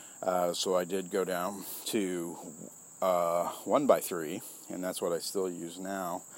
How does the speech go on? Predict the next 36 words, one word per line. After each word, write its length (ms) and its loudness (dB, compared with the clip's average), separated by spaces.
The 240 -4
only 220 4
problem 380 6
was 280 2
I 60 4
was 200 -4
worried 320 0
that 120 -2
a 40 -2
one-by-three 760 0
wouldn't 300 -2
give 180 0
enough 300 -2
support 640 2
on 220 0
that 500 4
brace 380 0
down 340 -2
there, 420 -2
although 380 0
that 300 -2
ended 240 -8
up 100 -2
not 280 -4
being 180 -10
an 100 -10
issue 380 -6
because 360 -8
this 160 -2
thing 200 -2
is 120 -8
so 220 -2
flimsy 640 -6
that 180 -6
even 380 -8
though 300 -4